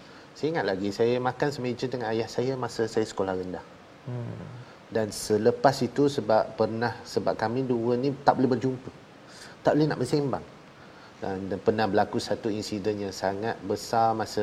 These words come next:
Speaker 1: saya umur dua puluh satu. Gaduh besar. Sehingga mak saya menangis-nangis. Suruh saya stop. Start, start situlah.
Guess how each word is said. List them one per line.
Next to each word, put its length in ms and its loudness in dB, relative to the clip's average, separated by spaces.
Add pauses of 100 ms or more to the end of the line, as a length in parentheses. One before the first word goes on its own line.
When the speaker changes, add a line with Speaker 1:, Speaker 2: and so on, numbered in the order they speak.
Speaker 1:
saya 160 0
umur 180 -4
dua 160 -4
puluh 140 -6
satu. 280 -8 (880)
Gaduh 240 2
besar. 220 -4 (520)
Sehingga 420 -6
mak 240 -4
saya 160 -4
menangis-nangis. 560 -4 (460)
Suruh 240 -6
saya 240 -4
stop. 240 -14 (160)
Start, 240 0
start 320 2
situlah. 480 2